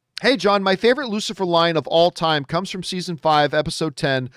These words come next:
Moses didn't desire this much face time." I loved that line. I loved that line. And I won't say the context of it 'cause I don't wanna spoil anything.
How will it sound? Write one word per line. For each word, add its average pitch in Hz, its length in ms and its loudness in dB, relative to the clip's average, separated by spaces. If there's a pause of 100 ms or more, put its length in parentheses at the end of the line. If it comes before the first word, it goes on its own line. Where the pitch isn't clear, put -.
(260)
Moses 196 640 2
didn't 196 300 -2
desire 170 480 2
this 156 240 -2
much 160 240 -4
face 156 220 0
time." 131 280 -4 (360)
I 214 540 2 (220)
loved 143 720 2 (140)
that 123 280 -2
line. 92 440 -8 (540)
I 233 460 2 (140)
loved 160 880 2
that 143 280 2
line. 117 360 -4
And 165 160 0
I 175 80 6
won't 220 300 4
say 220 300 2
the 214 80 0
context 202 680 0
of 170 100 2
it 175 60 -2
'cause 160 120 -8
I - 20 -2
don't 170 120 0
wanna 175 140 -4
spoil 180 460 2
anything. 131 460 -6